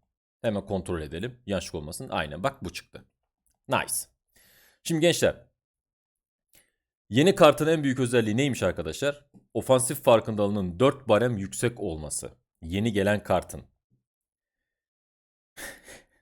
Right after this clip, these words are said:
Zaten başka da bir şey yok. <laughs> Allah ya. <laughs> Kafayı yiyeceğim. <laughs> Yeni gelen kartın <laughs>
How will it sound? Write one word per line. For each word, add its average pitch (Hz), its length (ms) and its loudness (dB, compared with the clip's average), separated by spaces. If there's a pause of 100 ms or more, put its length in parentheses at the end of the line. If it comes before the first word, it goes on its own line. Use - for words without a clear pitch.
(120)
Zaten - 420 -6
başka 123 260 -2
da - 140 -8
bir 110 60 -12
şey 123 300 -8
yok. - 420 -10 (3250)
<laughs> - 440 -6
Allah 131 440 2
ya. 120 320 0 (120)
<laughs> 127 140 -16
Kafayı 117 380 -4
yiyeceğim. 101 420 -10 (160)
<laughs> - 1080 -20
Yeni 151 260 8
gelen 170 320 10
kartın 131 460 6 (1300)
<laughs> - 100 10